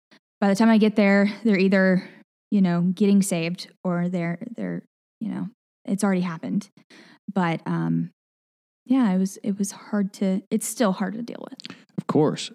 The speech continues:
Speaker 2: So they wouldn't let you, they wouldn't let the reporters inside the, the tape?
Speaker 1: Yes.
Speaker 2: Okay,
Speaker 1: Which,
Speaker 2: you
Speaker 1: it's hilarious, the movies you see where people are like, s-, the reporters are sneaking through the crime scene tape to try to get the scoop. Mm-mm.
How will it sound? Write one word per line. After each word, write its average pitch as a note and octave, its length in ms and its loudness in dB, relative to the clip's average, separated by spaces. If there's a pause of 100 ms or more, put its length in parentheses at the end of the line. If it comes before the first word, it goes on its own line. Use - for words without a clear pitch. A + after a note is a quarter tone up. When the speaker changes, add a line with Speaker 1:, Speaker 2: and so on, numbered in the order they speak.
Speaker 2:
So - 180 4
they A#2+ 160 6
wouldn't C3 300 4
let A2+ 240 4
you, A2+ 560 4
they A#2 180 4
wouldn't B2+ 200 6
let A#2 140 4
the - 80 4
reporters A2+ 460 6
inside G#2 540 4
the, F#2+ 460 2 (260)
the A2 80 0
tape? F#2 300 0 (160)
Speaker 1:
Yes. - 320 -2 (240)
Speaker 2:
Okay, A3 60 2
Speaker 1:
Which, G#3+ 180 4
Speaker 2:
you A3 180 2
Speaker 1:
it's - 380 -2
hilarious, C4+ 680 2
the A3+ 100 2
movies G#3+ 420 4
you G3 80 2
see F#3 200 -2
where F3+ 120 0
people F#3+ 260 -4
are F3 80 -2
like, E3+ 200 -10
s-, - 160 -12 (300)
the - 60 -4
reporters G3+ 460 -4
are B3 60 -12
sneaking A3 480 2
through A3 100 0
the - 100 -4
crime - 220 -4
scene B3 220 -2
tape - 180 -8
to B3 100 -12
try - 220 -6
to G3+ 80 -6
get A#3+ 200 -14
the - 60 -18
scoop. - 360 -6 (460)
Mm-mm. G3+ 420 4